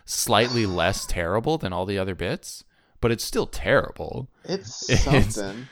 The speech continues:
Speaker 1: it's just these two old dudes who are, like, kinda, kind of endearing and just kinda silly and just,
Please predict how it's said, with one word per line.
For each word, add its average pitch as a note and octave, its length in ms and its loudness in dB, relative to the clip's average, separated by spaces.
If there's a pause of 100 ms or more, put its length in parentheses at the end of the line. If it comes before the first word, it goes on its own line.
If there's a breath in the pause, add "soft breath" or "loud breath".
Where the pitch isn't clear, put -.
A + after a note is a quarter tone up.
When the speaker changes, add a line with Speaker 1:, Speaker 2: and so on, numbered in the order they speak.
(300 loud breath)
Speaker 1:
it's - 220 -4
just E3 300 -2
these D3+ 240 -2
two E3 240 0
old E3 280 2
dudes B2+ 340 0
who C3 120 2
are, A#2+ 140 4
like, A#2+ 300 0
kinda, C#4+ 400 -2 (140)
kind A#3+ 220 -2
of A3 140 2
endearing B2+ 520 0
and D3+ 120 -6
just D#3 200 -10
kinda F#3+ 220 0
silly A2+ 560 -2
and G#2+ 160 -4
just, G#2 240 -8